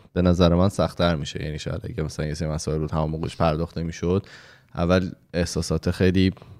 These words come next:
اه، واضح‌تر بود، خیلی پررنگ‌تر بود. اون موقع دانشی که نسبت به اون وقایع داشتی بیشتره، چون که شاید ذهن من یه سری چیزا رو شروع کنه به ساختن نسبت به قدیم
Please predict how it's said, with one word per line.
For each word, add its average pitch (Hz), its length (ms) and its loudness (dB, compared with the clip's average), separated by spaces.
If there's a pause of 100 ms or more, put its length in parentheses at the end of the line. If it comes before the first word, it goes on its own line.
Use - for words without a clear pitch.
(160)
اه، 78 420 0 (520)
واضح‌تر 85 600 4
بود، 92 200 0
خیلی 87 180 -2
پررنگ‌تر 85 680 0
بود. 85 200 -2
اون 82 80 -4
موقع 80 280 -2
دانشی 90 600 2
که 110 100 0
نسبت 87 340 0
به 90 80 -4
اون 85 140 -2
وقایع 85 420 2
داشتی 98 520 0 (360)
بیشتره، 92 720 4
چون 90 160 -4
که 98 220 2 (840)
شاید 92 280 0
ذهن 95 320 2
من 101 140 4
یه 101 60 2
سری 95 200 0
چیزا 92 240 0
رو 95 60 2
شروع 92 240 -4
کنه 101 160 -2
به 92 80 -2
ساختن - 600 -2
نسبت 80 380 -4
به 78 120 -4
قدیم 71 520 -8